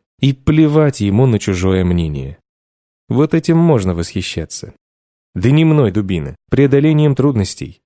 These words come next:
готовностью быть самим собой, быть изгоем и парией во имя своих ценностей, готовностью взглянуть в лицо неудачам и показать им средний палец. Восхищаться людьми, которые плюют на трудности и неудачи,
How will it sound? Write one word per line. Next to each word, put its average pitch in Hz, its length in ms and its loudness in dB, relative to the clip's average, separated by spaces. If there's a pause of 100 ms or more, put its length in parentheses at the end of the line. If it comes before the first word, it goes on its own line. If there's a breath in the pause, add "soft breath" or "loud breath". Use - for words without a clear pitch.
(120)
готовностью 117 720 0
быть 123 180 0
самим 110 320 0
собой, 107 480 -2 (100)
быть 110 300 -2
изгоем 113 500 2
и 104 60 0
парией 120 460 0
во 98 160 -2
имя 104 200 0
своих 107 340 -4
ценностей, 98 640 -4 (300)
готовностью 139 680 2
взглянуть 127 440 0
в 120 80 -2
лицо 135 320 0
неудачам 101 600 0
и 87 40 -8
показать 104 440 -2
им 117 100 0
средний 101 340 -2
палец. 98 480 -6 (440)
Восхищаться 131 840 0
людьми, 110 340 0
которые 104 380 0
плюют 110 380 0
на 95 100 0
трудности 101 500 -2
и 98 100 0
неудачи, 101 640 -2